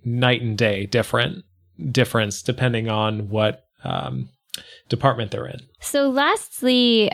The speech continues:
Speaker 2: um, before we wrap up the pipeline, we do wanna give some mention to sort of the high level leadership, which sort of exists outside of the C G pipeline. Like, they aren't their own department.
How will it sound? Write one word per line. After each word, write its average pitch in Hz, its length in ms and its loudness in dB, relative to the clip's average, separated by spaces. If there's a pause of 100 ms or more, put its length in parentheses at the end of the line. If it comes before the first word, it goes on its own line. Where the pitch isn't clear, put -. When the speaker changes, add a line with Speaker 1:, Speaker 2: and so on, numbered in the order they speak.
Speaker 2:
um, 175 440 4
before 208 340 2
we 185 160 4
wrap 175 320 0
up 180 180 0
the 170 100 2
pipeline, 165 580 2
we 180 120 6
do 240 220 2
wanna 240 260 4
give 185 220 2
some 175 320 4
mention 165 400 4
to 170 120 2
sort 170 220 0
of 170 140 0
the 165 80 2
high 165 340 2
level 165 460 4
leadership, 180 720 2
which 165 120 0
sort 170 220 0
of 160 80 0
exists 170 800 -2
outside 160 720 2
of 175 320 2
the 180 120 2
C 185 220 0
G 180 200 2
pipeline. 165 680 2
Like, - 240 -2
they 160 220 2
aren't 170 580 2
their 180 220 4
own 190 260 6
department. 214 760 2